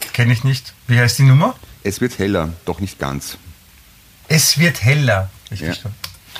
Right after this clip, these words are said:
Speaker 2: Da hat, da hat der Thomas Spitzer selbst für seine Verhältnisse sich selbst übertroffen, was den Text anbelangt. Wirklich ganz,
Speaker 1: Aber
Speaker 2: ganz groß.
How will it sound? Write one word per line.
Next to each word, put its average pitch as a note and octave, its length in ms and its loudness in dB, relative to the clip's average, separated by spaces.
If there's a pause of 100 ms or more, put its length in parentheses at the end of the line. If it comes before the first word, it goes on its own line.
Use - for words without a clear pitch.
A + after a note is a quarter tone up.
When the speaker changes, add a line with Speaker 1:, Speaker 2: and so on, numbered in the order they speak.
(360)
Speaker 2:
Da F#2+ 240 -4
hat, G2+ 100 -4 (160)
da G2 140 -4
hat G#2 160 -2
der B2 60 0
Thomas B2 280 0
Spitzer - 340 -4
selbst F#2+ 220 -4
für - 80 -4
seine G#2+ 220 -2
Verhältnisse G#2 440 -2
sich G#2+ 160 -4
selbst F2 280 -2
übertroffen, F2+ 760 -2
was G2+ 140 -2
den G#2+ 100 -6
Text - 240 -6
anbelangt. D#2+ 520 -6 (760)
Wirklich G#2 460 -6
ganz, F2+ 300 -4
Speaker 1:
Aber A2 140 2
Speaker 2:
ganz A2 180 -2
groß. D2+ 340 -4